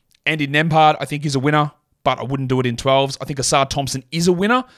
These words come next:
but I don't think it's unfettered access to thirty-three minutes with, like I laid out, how they run things with Fontecchio. I think in the short term, definitely for, for Asar. Longer term, I'm not sure. Uh, Cody Martin, I think he is worth a twelve-team grab. I think Marcus Sasser gets a little bit more, but I don't think it's twelve. Again, they just replaced Burks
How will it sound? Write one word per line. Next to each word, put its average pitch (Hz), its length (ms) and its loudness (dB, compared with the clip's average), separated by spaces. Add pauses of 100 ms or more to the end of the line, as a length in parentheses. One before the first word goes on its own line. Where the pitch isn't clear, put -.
(160)
but 131 140 0
I 127 60 0
don't 156 260 0
think 151 160 -4
it's 120 160 -6
unfettered 135 480 -2
access 127 400 -4
to 120 100 -8
thirty-three 120 440 -2
minutes 123 340 -4
with, 117 340 -4
like 120 180 -2
I 113 280 -4
laid 113 260 0
out, 113 240 2
how 123 220 0
they 113 160 -4
run 113 260 -8
things 113 240 -10
with 104 100 -12
Fontecchio. 127 640 -2 (300)
I 127 60 -10
think 160 180 -4
in 151 80 -2
the 135 80 -2
short 147 260 0
term, 131 220 0
definitely 127 500 -2
for, 123 160 -2
for - 360 -6
Asar. 156 440 0
Longer 127 200 -4
term, 123 140 -6
I'm 117 120 -4
not 117 100 -6
sure. 151 320 -2 (400)
Uh, 120 100 -4
Cody 160 320 0
Martin, 175 460 0 (120)
I 127 40 -2
think 139 200 -4
he 139 160 -2
is 147 160 -4
worth 143 200 2
a 143 60 -4
twelve-team 135 420 -2
grab. 143 380 0 (220)
I 135 80 -6
think 175 100 -8
Marcus 175 340 0
Sasser 151 280 0
gets 135 160 -4
a 131 40 -4
little 147 180 -2
bit 147 120 -4
more, 143 220 0
but 147 120 -2
I 123 60 0
don't 131 380 -4
think 139 120 -10
it's 135 160 -6
twelve. 180 340 0
Again, 127 500 -4
they 123 180 -2
just 127 380 -2
replaced 113 420 -4
Burks - 480 -2